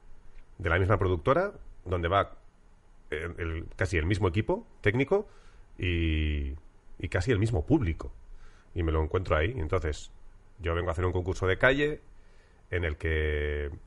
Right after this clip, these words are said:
voy un poco, ha-, hago lo que quiero, eh, y hago impro todo el rato.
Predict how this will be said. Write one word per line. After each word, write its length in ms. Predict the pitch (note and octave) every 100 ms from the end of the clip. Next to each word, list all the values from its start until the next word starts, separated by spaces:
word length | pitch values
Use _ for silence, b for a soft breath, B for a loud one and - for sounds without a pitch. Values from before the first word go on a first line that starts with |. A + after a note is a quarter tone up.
| -
voy 200 | D#2+ E2
un 80 | D#2
poco, 720 | - E2+ D#2+ D#2+ D2+ D2 D#2+
ha-, 200 | D#2+ -
hago 120 | F2 E2+
lo 60 |
que 120 | D#2+ E2
quiero, 960 | G2+ G#2 G#2 G#2 G2+ F#2+ E2 D#2+ D#2
eh, 40 | D#2
y 80 | D#2
hago 300 | D2+ D2+ D2 -
impro 580 | G2+ G#2 G#2 F#2+ F#2+ F2+
todo 160 | G2+ G2
el 80 |
rato. 380 | G#2 B2 D3+ -